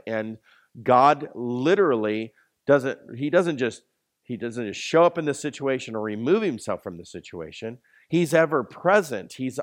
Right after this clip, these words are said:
all there. And so God changes their situation with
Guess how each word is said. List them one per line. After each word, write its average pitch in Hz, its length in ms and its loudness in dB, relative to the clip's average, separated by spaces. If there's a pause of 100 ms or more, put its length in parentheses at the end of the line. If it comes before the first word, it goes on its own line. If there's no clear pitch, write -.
(120)
all 135 560 2
there. 113 640 0 (320)
And 139 120 -4
so 151 140 0
God 147 420 0
changes 165 800 -6
their 90 180 -8
situation 98 1000 -10
with 147 300 0